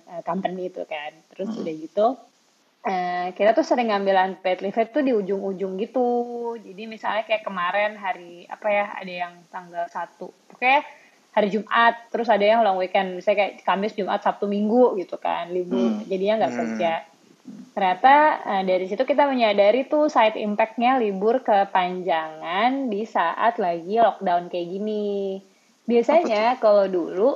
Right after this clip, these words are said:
Speaker 1: tuh libur empat hari, waktu sebelum lockdown libur empat hari gitu kan, masuk ke kantor refresh banget kan.
Speaker 2: Mm-mm.
Speaker 3: Mm-mm.
Speaker 1: Enak gitu. Nah, ternyata akhirnya kita menyadari juga, mungkin gara-gara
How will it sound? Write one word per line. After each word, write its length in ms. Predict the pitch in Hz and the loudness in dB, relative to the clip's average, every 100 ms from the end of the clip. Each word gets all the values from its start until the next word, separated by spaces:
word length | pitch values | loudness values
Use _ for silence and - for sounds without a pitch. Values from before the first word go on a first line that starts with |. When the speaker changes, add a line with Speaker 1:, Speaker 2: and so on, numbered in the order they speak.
| - _ | -2 _
Speaker 1:
tuh 160 | - 311 | 0 2
libur 460 | 302 220 196 247 294 | 4 0 2 2 2
empat 300 | 247 214 214 | 2 0 2
hari, 540 | 214 180 180 196 - - | 2 2 2 -2 -6 -6
waktu 220 | 226 214 220 | -4 -2 -2
sebelum 320 | 208 190 185 | -2 -2 -2
lockdown 340 | 180 208 247 | -2 2 2
libur 280 | 269 208 220 | 2 0 0
empat 200 | 214 202 | 0 0
hari 300 | 202 196 202 | 2 2 2
gitu 140 | 202 262 | -2 0
kan, 160 | 359 | 0
masuk 300 | 320 233 247 | 0 -4 -4
ke 20 | 226 | 0
kantor 340 | 214 214 302 | 0 4 2
refresh 380 | 269 - 208 220 | 2 2 2 2
banget 280 | 196 214 - | 0 0 -4
kan. 200 | 139 143 175 _ _ - | -4 -4 -8 _ _ -10
Speaker 2:
Mm-mm. 340 | 113 110 208 202 | -6 -4 -4 -4
Speaker 3:
Mm-mm. 300 | 123 123 120 214 | -4 -4 -4 -4
Speaker 1:
Enak 300 | 233 - - | -4 -6 -10
gitu. 240 | 170 160 - _ _ _ _ _ | -12 -12 -16 _ _ _ _ _
Nah, 240 | 226 226 202 - - | -4 -2 -4 -10 -6
ternyata 960 | 240 220 226 320 320 262 247 254 269 302 - - | -4 0 2 0 2 4 6 6 2 -2 -8 -4
akhirnya 260 | 214 320 370 | 0 4 4
kita 80 | |
menyadari 360 | 349 247 214 208 | 4 4 4 2
juga, 240 | 269 285 262 | 2 2 2
mungkin 320 | 233 285 294 | 0 -2 2
gara-gara 340 | 220 190 185 | 2 2 0